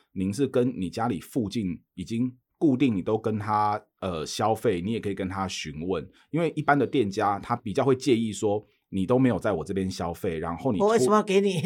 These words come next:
Speaker 1: 对，然后他，你来问我问题，结果去别家买。
Speaker 2: 哦。
Speaker 1: 对，因为现在其实因为网络发达，
Speaker 2: 嗯，嗯。
Speaker 1: 那网络发达之后，他很聪明，他会网络直接买回来，有问题去问店家。
Speaker 2: 嗯，
Speaker 1: 那
Speaker 2: 嗯。
Speaker 1: 店家就会不太想交。
Speaker 2: 对，对，
Speaker 1: 可是我觉得一个正确的商业循环的话，
Speaker 2: 对。
Speaker 1: 是，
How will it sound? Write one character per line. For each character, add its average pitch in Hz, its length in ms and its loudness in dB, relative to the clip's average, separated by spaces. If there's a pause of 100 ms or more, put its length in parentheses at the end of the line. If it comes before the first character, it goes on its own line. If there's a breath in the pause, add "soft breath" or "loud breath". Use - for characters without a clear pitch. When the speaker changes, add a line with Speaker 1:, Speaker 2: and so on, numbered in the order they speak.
(200)
Speaker 1:
对， 156 140 10
然 131 100 8
后 170 60 8
他， 151 100 0
你 117 100 2
来 110 140 2
问 151 160 6
我 98 120 2
问 127 140 8
题， 92 160 -4
结 117 120 -2
果 117 100 2
去 104 140 -2
别 90 160 -4
家 92 180 -2
买。 - 260 -4 (140)
Speaker 2:
哦。 220 400 2
Speaker 1:
对， - 160 6
因 175 80 6
为 185 60 4
现 165 180 0
在 160 160 4
其 147 140 -2
实 131 80 4
因 - 20 2
为 165 100 2
网 95 220 0
络 123 160 2
发 90 300 0
达， - 200 -6
Speaker 2:
嗯， 208 300 0
嗯。 202 60 -8
Speaker 1:
那 170 160 6
网 107 160 2
络 151 100 6
发 139 140 6
达 113 120 6
之 104 140 -2
后， 123 160 2
他 127 80 0
很 135 100 4
聪 110 220 -2
明， 92 140 -2
他 117 100 0
会 139 80 6
网 92 320 2
络 113 240 2
直 92 140 -8
接 113 120 0
买 101 200 0
回 85 180 -8
来， 85 100 -4
有 90 160 -4
问 127 160 4
题 - 160 -8
去 101 140 -8
问 98 180 -2
店 92 220 -6
家。 87 260 -12
Speaker 2:
嗯， 180 360 -4
Speaker 1:
那 160 100 4
Speaker 2:
嗯。 160 220 -2
Speaker 1:
店 143 180 4
家 127 160 2
就 127 140 0
会 113 280 0 (140)
不 113 100 -6
太 113 220 0
想 67 300 -8
交。 95 360 -4 (140)
Speaker 2:
对， 202 140 2
对， - 0 -
Speaker 1:
可 120 120 0
是 160 140 6
我 113 160 8
觉 104 140 -2
得 120 80 2
一 123 80 0
个 139 120 2
正 131 240 2
确 123 160 0
的 98 120 0
商 123 260 0
业 131 160 4
循 87 260 -4
环 80 240 -6
的 82 80 -8
话， 95 220 -2
Speaker 2:
对。 - 40 -8
Speaker 1:
是， 117 260 -6